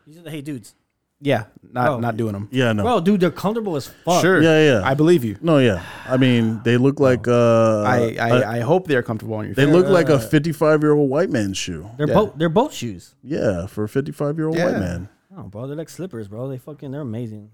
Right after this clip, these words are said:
Speaker 2: They look like, uh, somebody like, uh, a tech manager would wear
Speaker 3: <laughs>
Speaker 2: in
Speaker 3: Yes,
Speaker 2: California.
Speaker 3: yes, yes.
Speaker 1: Bro,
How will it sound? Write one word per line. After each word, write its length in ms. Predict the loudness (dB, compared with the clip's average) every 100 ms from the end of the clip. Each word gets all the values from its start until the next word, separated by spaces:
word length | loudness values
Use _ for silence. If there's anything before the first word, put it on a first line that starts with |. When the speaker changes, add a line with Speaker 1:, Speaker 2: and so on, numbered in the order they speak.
| -6
Speaker 2:
They 120 | -2
look 160 | -2 -2
like, 260 | -6 -4
uh, 220 | -4 -4 -4
somebody 460 | -4 -4 -2 -4
like, 240 | -4 -8 -10 _
uh, 640 | -16 -14 -14 -14 -16 -18 -20 -18
a 140 | -18
tech 420 | -14 -10 -10 -12 -20 _
manager 440 | -12 -8 -10 -10
would 140 | -14 -14
wear 340 | -16 -16 -8 -2
Speaker 3:
<laughs> 420 | -2 -4 -8 -4
Speaker 2:
in 120 | 0
Speaker 3:
Yes, 400 | 0 0 -2 -4
Speaker 2:
California. 260 | -6 -4 -2 -2
Speaker 3:
yes, 240 | -6 -10 -8
yes. 500 | -4 -4 -6 -14 -20 _
Speaker 1:
Bro, 240 | -10 -8